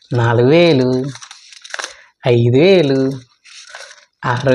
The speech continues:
వేలు, ఏడు వేల రూపాయలు మా వాళ్ళ దగ్గర ఉడగించాను. మీరైనా రండి, ఓడించుతానా, గెలుస్తారా, మీ ఇష్టం అండి. ఏడు వేల రూపాయలని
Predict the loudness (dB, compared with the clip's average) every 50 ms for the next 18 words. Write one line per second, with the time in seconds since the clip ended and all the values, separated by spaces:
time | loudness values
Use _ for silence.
0 | 2 2 2 2 2 2 2 0 0 0 -2 -6 -12 _ -20 _ _ _ _ _
1 | _ _ -20 -18 -18 -18 -18 -18 -20 -20 -20 -20 _ _ _ -2 0 2 2 2
2 | 2 2 2 2 2 2 0 0 0 0 0 0 -2 -4 -4 -4 -2 0 2 4
3 | 4 2 2 2 2 2 2 0 0 0 0 0 0 2 2 2 2 0 2 2
4 | 2 2 0 0 0 0 0 0 0 0 0 0 0 -2 -4 -6 -6 -6 -6 -6
5 | -6 -10 -14 _ -20 -20 -20 -20 -20 -20 -20 -20 -20 -16 _ -4 0 2 4 4
6 | 4 4 4 2 2 2 0 0 0 0 0 0 -2 -4 -6 _ _ _ _ _
7 | _ _ _ _ _ _ -20 _ _ _ _ _ _ _ -4 -2 -2 -2 -4 -6
8 | -10 -6 -4 -2 0 0 -2 -2 -6 -10 _ _ -4 0 0 0 0 -2 -2 -2
9 | 0 0 2 0 0 -2 -2 -4 -6 -8 -12 _ -4 -4 -4 -2 -4 -4 -6 -6
10 | -6 -6 -4 -2 0 0 2 2 2 2 2 2 2 0 0 -2 -2 -2 -2 -2
11 | 0 0 0 -2 -2 0 -2